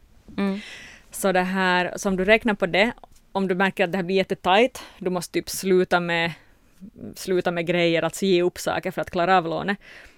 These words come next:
Speaker 2: Så
Speaker 1: Mm.
Speaker 2: då är ju kanske ränteskydd en bra grej. Men har du bra med,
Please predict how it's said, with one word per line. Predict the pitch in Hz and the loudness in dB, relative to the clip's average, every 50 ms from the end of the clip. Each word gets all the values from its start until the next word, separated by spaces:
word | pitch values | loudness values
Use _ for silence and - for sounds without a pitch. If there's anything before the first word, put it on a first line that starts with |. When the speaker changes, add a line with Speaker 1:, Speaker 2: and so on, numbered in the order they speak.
| _ _ - | _ _ -6
Speaker 2:
Så | 208 | 0
Speaker 1:
Mm. | 202 | 4
Speaker 2:
då | 208 226 | 6 6
är | 220 | 6
ju | 196 | 6
kanske | - 170 170 - 175 | 4 0 -4 -4 -6
ränteskydd | 156 165 170 165 - 165 - 160 156 | -8 -8 -10 -10 -12 -12 -12 -10 -10
en | 156 160 | -10 -8
bra | 160 147 151 | -6 -6 -6
grej. | 156 165 180 196 214 202 _ _ _ - - - _ _ _ _ _ - | -2 0 0 0 0 -2 _ _ _ -20 -20 -20 _ _ _ _ _ -8
Men | 180 180 | -6 -4
har | 190 185 180 | -2 -2 -2
du | 170 165 | -2 -2
bra | 160 196 202 220 233 240 240 240 233 226 | 0 2 2 4 4 4 4 4 4 2
med, | 208 185 175 175 175 175 175 | 0 0 -2 -2 -2 -2 -4